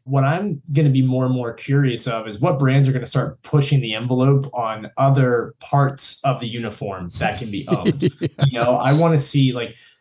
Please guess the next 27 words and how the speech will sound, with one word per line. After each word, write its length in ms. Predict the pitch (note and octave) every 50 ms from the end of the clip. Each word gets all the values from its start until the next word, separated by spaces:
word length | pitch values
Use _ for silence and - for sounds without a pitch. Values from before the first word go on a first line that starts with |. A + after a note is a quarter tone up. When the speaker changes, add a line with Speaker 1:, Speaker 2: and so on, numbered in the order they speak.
| _ _ _
Speaker 1:
you 160 | - D#3+ D#3
know, 100 | C#3+ C3
we 160 | A#2+ B2 D3
see 180 | - - - G3
a 60 | F#3
lot 280 | D#3+ D3+ C#3+ C#3+ D3 D3
of, 180 | C#3+ C3 -
uh, 220 | B2+ A#2 A2+ G#2+ G#2+
sneaker 440 | - - - E3+ G3 F#3 F3 D3 G#2
artists 540 | G2 F#2+ E2+ - - - - - - - _ -
Speaker 2:
Right. 80 | G2+
Speaker 1:
coming 260 | F#2+ C#3 C3+ B2+ B2+
into 240 | B2 B2 A#2+ - -
the 100 | C3 A2+
world 280 | G#2 G2+ G2+ F#2+ E2+ -
right 160 | D#2+ - -
now, 160 | C#2+ - C2+
like 120 | C#2 - -
cleats, 560 | - - - E3+ G#3 D#3+ B2+ - - - -
all 240 | B2 C3+ C#3+ D3 C#3
that. 240 | C3 - D#3+ - F2+
Speaker 2:
Right, 60 | F2
Speaker 1:
Like, 140 | E2+ E2+ -
who's 140 | - - -
Speaker 2:
right. 200 | G2 F#2 G2 F#3+
Speaker 1:
gonna 140 | F3+ D#3
wanna 220 | D#3 D#3+ D#3 C#3+